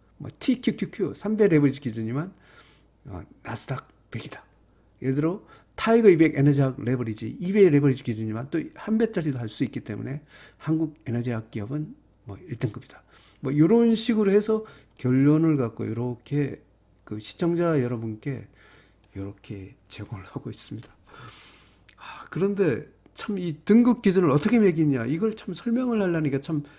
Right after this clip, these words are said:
그 전제 조건이 있어요. 이걸 다 이해를 해야 됩니다. 뭐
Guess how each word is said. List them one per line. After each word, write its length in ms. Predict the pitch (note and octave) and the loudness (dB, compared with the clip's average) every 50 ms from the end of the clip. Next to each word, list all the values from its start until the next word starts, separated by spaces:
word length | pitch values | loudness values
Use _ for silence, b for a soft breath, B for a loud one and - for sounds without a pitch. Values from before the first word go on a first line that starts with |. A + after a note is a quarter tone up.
| B B B B B B B B _ _ _ _ | B B B B B B B B _ _ _ _
그 520 | - - B2+ A#2 A#2 A2+ G#2+ G#2+ A2+ - - _ | -14 -10 -8 -8 -8 -8 -8 -10 -12 -14 -16 _
전제 520 | - - - C#3+ E3 G3+ A3 G#3+ C4 C4+ | -18 -10 -4 0 2 4 6 6 8 6
조건이 380 | A#3+ C4+ C4 C4+ - A#3 G#3 D#3 | 6 6 2 2 2 2 4 4
있어요. 800 | A#2 - - A#2 A2 G#2+ G#2+ A#2 C3+ D#3 C#3+ A#2 G2 G2 F#2+ F#2 - - | 2 2 -2 -6 -6 -6 -6 -4 -4 -4 -4 -6 -6 -6 -8 -10 -10 -10
이걸 300 | E3+ G3 G#3+ C4+ C4+ A#3+ | -8 -6 -2 -2 -2 -2
다 180 | - D3+ - | -4 -6 -6
이해를 400 | C#3 D#3 D3 D3 D3 C#3+ C#3+ A#2 | -4 0 2 2 2 2 2 -2
해야 180 | A#2 A2+ G#2+ G#2+ | -4 -4 -6 -8
됩니다. 680 | A2 G2+ G2+ G2 F#2+ G2+ F2+ G2 G#2+ A#2 A#2+ G#2 G2+ - _ _ _ _ _ _ _ _ _ _ _ _ _ _ _ _ _ _ _ - B B B B B B B B B B B B B _ | -10 -12 -12 -12 -12 -12 -12 -10 -10 -12 -12 -14 -16 -18 _ _ _ _ _ _ _ _ _ _ _ _ _ _ _ _ _ _ _ -20 B B B B B B B B B B B B B _
뭐 400 | - C3+ C3 C3 B2 - - - | -6 -4 -2 -2 -2 -4 -8 -14